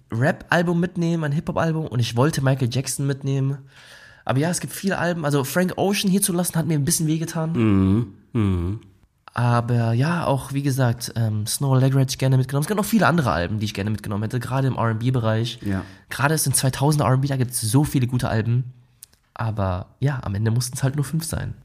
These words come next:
Speaker 2: Ich hab kein Jay-Z mitgenommen, merk ich gerade. <laughs>
Speaker 1: Also Hip-Hop, also tat, ich bin ein
Speaker 2: Meine
Speaker 1: bisschen,
Speaker 2: Güte.
Speaker 1: ja, überrascht. Wie hat das nur ein Hip-Hop-Album mitgenommen?
Speaker 2: Ja, also wie gesagt, ich guck jetzt auch noch mal drauf.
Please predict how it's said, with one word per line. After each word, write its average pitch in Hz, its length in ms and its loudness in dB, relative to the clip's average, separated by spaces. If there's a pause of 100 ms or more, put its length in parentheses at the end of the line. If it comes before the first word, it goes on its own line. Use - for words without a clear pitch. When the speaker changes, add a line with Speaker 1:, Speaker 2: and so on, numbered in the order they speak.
(840)
Speaker 2:
Ich - 120 -8
hab - 120 -14
kein 87 240 0
Jay-Z 87 340 2
mitgenommen, 80 480 0
merk 80 200 0
ich - 120 -12
gerade. - 200 -8
<laughs> - 1200 2 (880)
Speaker 1:
Also 127 200 4
Hip-Hop, 233 440 2 (160)
also 165 160 2
tat, 277 280 0
ich 220 100 0
bin 139 80 2
ein 135 60 2
Speaker 2:
Meine 131 80 4
Speaker 1:
bisschen, 262 300 4
Speaker 2:
Güte. - 140 0 (540)
Speaker 1:
ja, 233 280 0
überrascht. 214 500 0
Wie 170 100 4
hat 175 100 0
das 160 140 -2
nur - 200 -4
ein 247 220 2
Hip-Hop-Album 107 840 -2 (120)
mitgenommen? 107 480 0
Speaker 2:
Ja, 143 500 6
also 127 380 6 (120)
wie 147 100 4
gesagt, 156 260 2
ich - 120 -2
guck 190 180 4
jetzt 170 120 6
auch 170 80 8
noch 170 120 8
mal 160 120 4
drauf. 170 380 2